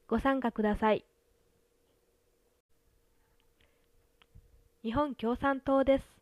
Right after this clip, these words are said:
雇用と失業対策は待ったなしです。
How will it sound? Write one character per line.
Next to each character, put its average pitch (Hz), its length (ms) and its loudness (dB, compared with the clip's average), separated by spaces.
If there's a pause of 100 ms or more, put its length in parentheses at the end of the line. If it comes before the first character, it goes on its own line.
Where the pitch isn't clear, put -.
(960)
雇 285 140 6
用 262 180 6
と 190 300 2 (320)
失 - 240 -4
業 254 220 10
対 269 220 4
策 220 280 -2
は 185 180 0 (200)
待 254 220 2
っ - 60 -20
た 214 120 0
な 220 160 4
し - 120 -4
で 240 140 6
す。 - 40 -8